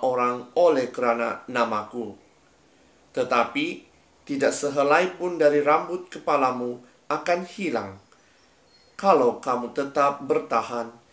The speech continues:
kamu akan memperoleh hidupmu." Demikianlah Injil Tuhan. Terpujilah Kristus.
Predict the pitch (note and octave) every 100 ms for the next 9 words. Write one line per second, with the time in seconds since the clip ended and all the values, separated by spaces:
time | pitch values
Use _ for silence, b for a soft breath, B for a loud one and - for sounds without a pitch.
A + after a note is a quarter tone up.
0 | b b _ - F#3+ C3 B2 - B2+ -
1 | C3 B2+ B2 B2 C3 B2+ - B2+ B2+ C3
2 | C#3 _ _ - D#3 - G#2 - A#2 G#2+
3 | G2 _ _ _ _ _ _ _ _ _
4 | _ _ _ _ _ _ _ _ _ _
5 | _ _ b b b _ _ B2 C#3 C#3+
6 | D#3 D#3+ D#3+ D3+ - G#3+ G3+ E3+ F3+ F3
7 | - A#2+ A2+ C3 A#2+ G#2 G2 - _ _
8 | _ _ _ _ C#3 B2 A#2+ C3 A#2+ D3+
9 | F3+ F3+ E3+ E3+ - C3 A2+ - - G#2+
10 | F#2+